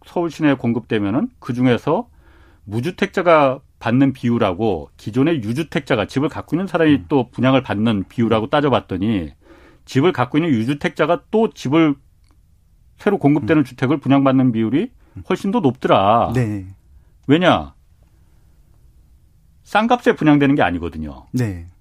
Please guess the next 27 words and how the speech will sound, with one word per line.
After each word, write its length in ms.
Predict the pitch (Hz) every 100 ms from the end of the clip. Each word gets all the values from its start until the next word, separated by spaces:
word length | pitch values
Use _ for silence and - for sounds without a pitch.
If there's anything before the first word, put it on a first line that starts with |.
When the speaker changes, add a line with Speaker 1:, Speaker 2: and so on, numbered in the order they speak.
| _
Speaker 1:
십억짜리, 680 | - 220 233 - 208 190 135
예를 200 | 147 151
들어서 120 | 147
십억짜리 460 | 123 208 - 196 175
Speaker 2:
음. 20 |
Speaker 1:
주택 360 | 127 - 123 123
아파트를 800 | 107 139 113 101 113 90 71 - _ _ _ _
신혼부부 800 | - 208 226 185 156 135 82 71 _ -
이십 280 | 131 -
대, 100 | 165
삼십 340 | - 180 - -
대가 500 | 139 123 98 71 - _ _ _ _
분양받는 480 | 131 170 160 151 113
거는 400 | 104 135 82 - _ _ -
물려받은 420 | 113 151 190 220
거 80 | 196
없으면 240 | - 156
정말 220 | 123 127
쉽지 240 | 117 - 170
않-, 100 | 127
그 100 | 135
어렵지 320 | 98 104 - 123
않습니까? 360 | - 98 85
Speaker 2:
그렇죠. 320 | 120 143 - 92
어렵죠. 280 | 107 - -
Speaker 1:
그렇기 320 | 180 214 220
때문에 460 | 202 170 160 202